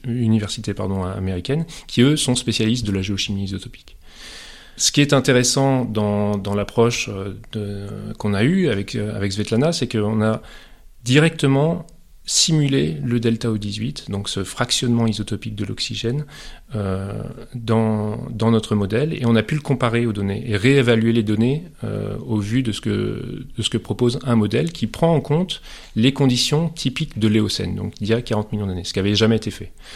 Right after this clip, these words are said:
Euh, la, la problématique, si vous voulez, c'est que la plupart des études de paléoaltimétrie isotopique proposent des modèles théoriques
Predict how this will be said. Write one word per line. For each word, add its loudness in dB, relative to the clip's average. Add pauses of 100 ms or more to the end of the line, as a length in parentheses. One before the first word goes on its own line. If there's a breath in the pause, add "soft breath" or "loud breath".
(400 loud breath)
Euh, 0 (380)
la, 4 (520)
la 0
problématique, 4
si -2
vous 2
voulez, 2
c'est 0
que -2
la -4
plupart 0
des 2
études -2
de -2
paléoaltimétrie 0
isotopique -4 (600 loud breath)
proposent 4
des 6
modèles 6
théoriques 2